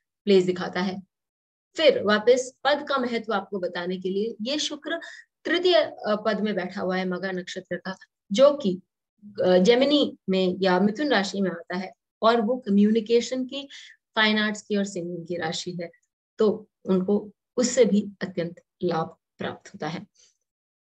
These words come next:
विश्वनाथन आनंद के लिए, विश्वनाथन आनंद के चतुर्थ भाव में शनि बैठा हुआ है, वो भी वक्री होकर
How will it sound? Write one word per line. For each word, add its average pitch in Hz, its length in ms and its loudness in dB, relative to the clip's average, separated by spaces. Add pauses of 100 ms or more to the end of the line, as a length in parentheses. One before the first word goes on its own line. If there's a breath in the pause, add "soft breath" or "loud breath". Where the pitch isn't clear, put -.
(320)
विश्वनाथन 277 600 4
आनंद 185 360 4 (100)
के 180 60 4
लिए, 175 640 -8
विश्वनाथन 294 560 2
आनंद 254 420 2 (300 loud breath)
के 233 80 2
चतुर्थ 247 320 2
भाव 202 340 2
में 240 140 4
शनि 202 440 2
बैठा 185 280 -2
हुआ 196 200 -2
है, 226 200 -6
वो 196 180 -2
भी 208 260 -6
वक्री 240 380 -6
होकर 254 380 -8